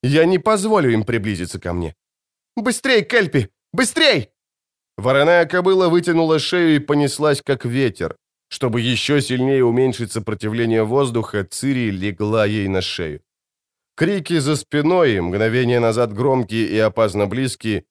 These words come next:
утихли, заглушенные гомоном испуганных птиц. Потом стали совсем тихими, далекими. Кельпи мчалась так, что свистело в ушах.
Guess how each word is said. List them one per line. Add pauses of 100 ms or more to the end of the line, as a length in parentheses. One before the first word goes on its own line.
(200)
утихли,
заглушенные
гомоном
испуганных
птиц. (500)
Потом
стали
совсем
тихими, (300)
далекими. (680)
Кельпи
мчалась
так,
что
свистело
в
ушах.